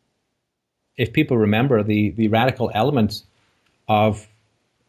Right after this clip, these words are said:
what Jesus was doing, and that Jesus, Jesus didn't come down like, like,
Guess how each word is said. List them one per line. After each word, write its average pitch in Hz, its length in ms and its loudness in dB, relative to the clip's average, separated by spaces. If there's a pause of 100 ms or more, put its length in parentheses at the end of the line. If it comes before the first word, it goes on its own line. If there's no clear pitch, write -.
(120)
what 113 220 -2
Jesus 123 380 -2
was 113 140 0
doing, 139 280 0
and 120 120 2
that 104 80 0
Jesus, 143 600 -2 (1400)
Jesus 190 300 0
didn't 214 240 0
come 170 240 -2
down 151 260 2
like, 135 240 0
like, 135 340 -2